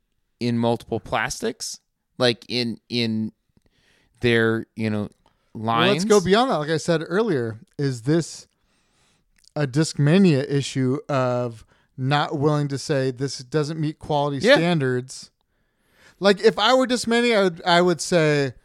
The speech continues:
Speaker 1: "Yeah, we can't do that."
Speaker 2: "We can't do that, but we already printed X amount. Let's call it something different."
Speaker 1: Let's put 'em in some mystery boxes.
Speaker 2: Ro-, no, let's just call it a different disc. Let's call it
Speaker 1: Yeah.
Speaker 2: something else.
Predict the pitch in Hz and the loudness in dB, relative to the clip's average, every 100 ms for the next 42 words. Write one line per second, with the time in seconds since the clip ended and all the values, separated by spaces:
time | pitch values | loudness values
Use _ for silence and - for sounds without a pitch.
0 | _ _ _ _ _ _ - 131 131 113 | _ _ _ _ _ _ -6 4 4 4
1 | 117 147 120 127 135 113 - _ 165 196 | 0 -2 -2 -2 0 0 -2 _ -4 0
2 | 247 233 175 247 214 156 170 185 196 202 | 0 2 4 4 4 4 4 4 4 4
3 | 190 - 202 196 185 160 - 202 - 180 | 0 0 -2 0 0 -2 -4 -6 -2 0
4 | 202 180 - _ _ _ _ _ _ _ | 2 0 -2 _ _ _ _ _ _ _
5 | _ - 151 143 - - 151 160 - 185 | _ -10 -2 -2 -2 -2 0 0 2 2
6 | 196 185 240 139 139 127 - 131 127 139 | 4 2 2 2 2 2 0 2 2 0
7 | 139 180 208 - 147 123 101 - 113 196 | 0 -2 -2 0 0 0 -2 -8 -12 -6
8 | 247 277 233 285 339 254 247 - 262 403 | -2 2 4 8 8 10 8 6 2 4
9 | 294 294 226 220 226 247 180 349 285 - | 6 6 4 2 2 -2 0 0 -2 -6
10 | - 165 196 - - 240 262 262 - _ | -6 -2 -2 -2 0 4 6 4 0 _
11 | _ _ - 240 220 - - 254 277 233 | _ _ 4 6 6 2 0 2 2 0
12 | 247 254 - - | 2 0 -2 -10